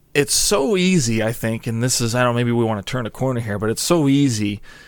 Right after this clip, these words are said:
to oftentimes our, our sin nature kicks in and think that we know better. We might look at where we're supposed to be going.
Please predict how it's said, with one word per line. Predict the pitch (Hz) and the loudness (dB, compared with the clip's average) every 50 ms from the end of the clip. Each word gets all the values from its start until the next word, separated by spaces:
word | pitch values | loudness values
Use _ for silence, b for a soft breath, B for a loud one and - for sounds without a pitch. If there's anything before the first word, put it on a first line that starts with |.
| b b | b b
to | - 127 127 123 123 | -2 0 2 2 2
oftentimes | - 127 147 165 165 - - 139 127 113 - 120 117 113 113 117 117 113 - | 2 2 2 2 2 0 -2 -2 -2 0 0 0 0 0 0 -2 -2 -4 -2
our, | 127 113 113 117 - - | 0 0 2 2 0 0
our | 117 113 | -2 -2
sin | - - - 143 139 | 0 0 0 2 2
nature | 135 131 131 - - 120 - - - - - - - | 2 2 0 0 -2 -4 -4 -6 -14 -20 -20 -12 -4
kicks | - - 131 - - - | -2 -2 -2 0 0 0
in | 127 131 131 127 | 0 0 2 0
and | 117 110 110 110 107 - - | 0 -2 -2 -6 -8 -10 -12
think | - - - 139 139 131 - | -12 -6 -2 0 0 0 0
that | - 117 117 | -2 -2 0
we | 139 156 160 | 0 0 2
know | 151 143 135 131 | 2 2 2 2
better. | 120 107 104 95 - - - - - b b b b b b b b _ _ - - - | 2 0 -2 -4 -6 -10 -14 -16 -18 b b b b b b b b _ _ -20 -16 -10
We | 147 135 131 131 | -4 0 2 4
might | 131 139 135 120 | 4 4 2 2
look | - 131 143 147 - | 2 4 4 4 2
at | 143 117 90 | 2 -2 0
where | 113 123 127 131 120 | 0 2 2 2 2
we're | 113 113 | 2 0
supposed | 113 - - 135 123 - - - | 0 0 2 2 2 2 0 -4
to | 104 | -4
be | 107 104 | -4 -2
going. | 110 127 139 143 120 95 104 | 0 2 2 2 0 -2 -4